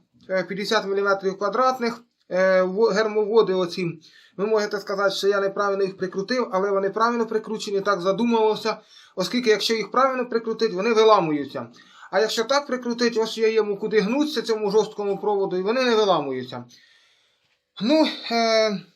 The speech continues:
я збираю такі батареї під замовлення, е, всі деталі обговорюю з елементів замовника. Ну, на, це дана батарея була, е, зібрана. Я сказав, де купити елементи, де купити Б М С-ку,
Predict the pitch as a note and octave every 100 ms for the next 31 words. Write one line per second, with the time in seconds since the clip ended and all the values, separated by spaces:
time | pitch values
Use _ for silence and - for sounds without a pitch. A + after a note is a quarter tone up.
0 | _ F#3+ C4 G3+ A#3 A#3 G#3+ A3 G#3+ A3
1 | G#3+ F3 D3 G3 A3 A3+ A3 G3+ A3 E3
2 | G3+ B3 D4 C4+ B3+ A#3 A3 G#3 - _
3 | _ _ _ - G3+ G3+ G3 G3 - C4
4 | G3+ G3+ G#3+ G3 F#3+ F#3 A3 C#4+ C4 A#3
5 | G3+ E3+ B3+ B3+ - _ _ _ _ _
6 | - - - G3+ G#3+ A#3+ B3 G#3+ A3 G3
7 | - - A3 F#3+ C#3+ B2+ B2+ B2+ - -
8 | _ C#4 D#4 B3+ F3 B3 B3+ A#3+ A3 G#3
9 | G#3+ G#3 G3 F#3 E3 F#3 F#3+ F3+ D#3 -
10 | _ _ _ _ _ _ - F#3 F3+ F3+
11 | F3 E3+ G#3+ F3+ F3 E3+ E3+ E3+ A3+ A3
12 | G3+ G#3 G3+ G#3+ - F#3+ G3 G3 G#3 B3
13 | C4+ B3+ A#3 G3 F#3+ F#3+ G3+ F3+ G#3+ B3
14 | C4+ C4 - A#3